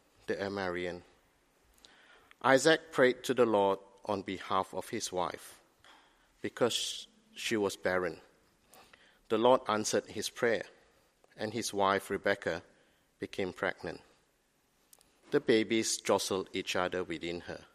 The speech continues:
and she said, "Why is this happening to me?" So she went to inquire of the Lord. The Lord said to her,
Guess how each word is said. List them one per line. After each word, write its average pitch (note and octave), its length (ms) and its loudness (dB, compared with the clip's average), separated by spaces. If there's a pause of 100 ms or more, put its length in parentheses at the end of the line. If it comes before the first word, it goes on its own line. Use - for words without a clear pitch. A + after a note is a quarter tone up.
(680)
and A2 140 -6
she C#3+ 140 -2
said, - 240 -2 (760)
"Why B2 200 2
is C#3+ 120 -4
this D#3 220 -2
happening E3+ 400 0
to - 160 0
me?" F2 240 -4 (1120)
So - 180 2
she C3+ 180 2
went A2 300 2
to - 180 -4
inquire F#2 480 0
of E2+ 160 -8
the B2 120 -2
Lord. A#2 280 0 (1400)
The G#2 80 -2
Lord A2 260 4
said - 280 0
to F2+ 120 -4
her, D#2+ 220 -8